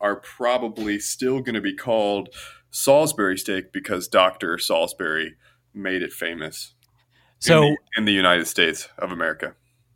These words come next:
Speaker 2: And have you fucked around with those frozen Salisbury steaks, nay Hamburg steaks?
Speaker 1: Uh, uh, yeah, I have.
Speaker 2: In a pinch, they work well?
Speaker 1: Uh, yeah, yeah, they do. And I mean,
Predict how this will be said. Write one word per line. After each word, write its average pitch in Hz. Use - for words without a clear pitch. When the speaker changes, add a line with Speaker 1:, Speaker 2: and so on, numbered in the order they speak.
Speaker 2:
And 139
have 139
you 170
fucked -
around 135
with 131
those 123
frozen 120
Salisbury 127
steaks, 143
nay 131
Hamburg 127
steaks? -
Speaker 1:
Uh, -
uh, 302
yeah, 302
I 294
have. -
Speaker 2:
In 156
a 139
pinch, 151
they 143
work 135
well? 151
Speaker 1:
Uh, 233
yeah, 247
yeah, 196
they 247
do. 120
And 147
I 156
mean, 151